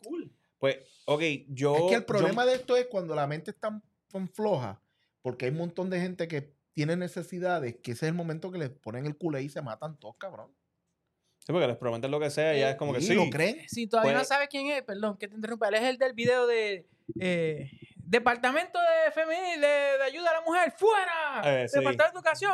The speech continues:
Speaker 1: Indoctrinación, ¡fuera!
Speaker 2: Pues ahí fue que yo me enteré de ese tipo. Pues eso fue ya después de que él ganó las elecciones.
Speaker 1: No, no, no, él ganó apenas, eh, el mes pasado, o este mes,
Speaker 2: Pues
Speaker 1: y tomó la presidencia esta semana,
Speaker 2: pues
Speaker 1: la
Speaker 2: yo me
Speaker 1: pasada.
Speaker 2: enteré ahí de él más o menos. Entonces, cuando gana las elecciones, las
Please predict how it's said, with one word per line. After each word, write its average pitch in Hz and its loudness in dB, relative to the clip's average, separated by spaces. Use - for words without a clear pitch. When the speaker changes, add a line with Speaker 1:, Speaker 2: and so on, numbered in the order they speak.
Speaker 1:
Indoctrinación, 294 0
¡fuera! 349 0
Speaker 2:
Pues - 0
ahí 156 0
fue 190 0
que 180 2
yo 175 2
me 175 -2
enteré 156 -4
de 147 -2
ese 147 -4
tipo. 120 -4
Pues 135 0
eso 180 -6
fue 190 -2
ya 151 4
después 175 -2
de 175 -2
que 170 -2
él 165 -6
ganó 165 -4
las 165 -2
elecciones. 147 -8
Speaker 1:
No, 196 -6
no, 262 -4
no, 285 -4
él 220 -6
ganó 226 -2
apenas, 247 -2
eh, 202 -2
el 202 -4
mes 214 -2
pasado, 226 0
o 180 0
este 202 -2
mes, 247 0
Speaker 2:
Pues 135 2
Speaker 1:
y 196 -12
tomó 185 -4
la 202 -2
presidencia 240 -2
esta 190 -2
semana, 151 -6
Speaker 2:
pues 139 2
Speaker 1:
la 175 4
Speaker 2:
yo 160 0
me - 2
Speaker 1:
pasada. 170 2
Speaker 2:
enteré 170 2
ahí 170 0
de 151 0
él 165 0
más 170 -2
o 170 -2
menos. 185 -2
Entonces, 147 -6
cuando 123 -2
gana 123 -4
las 160 -2
elecciones, 170 -6
las 135 -2